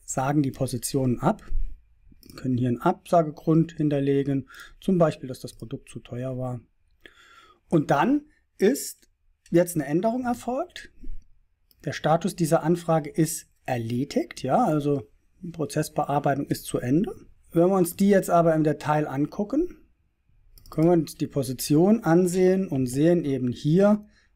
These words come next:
auf der Position, dass es einen Absagegrund gibt. Also die Position wurde abgesagt, der Kunde hat diese Anfrage nicht weiterverfolgt und sie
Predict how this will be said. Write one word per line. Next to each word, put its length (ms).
auf 300
der 160
Position, 1000
dass 140
es 60
einen 100
Absagegrund 760
gibt. 200
Also 180
die 80
Position 500
wurde 200
abgesagt, 520
der 80
Kunde 560
hat 360
diese 200
Anfrage 640
nicht 220
weiterverfolgt 840
und 200
sie 280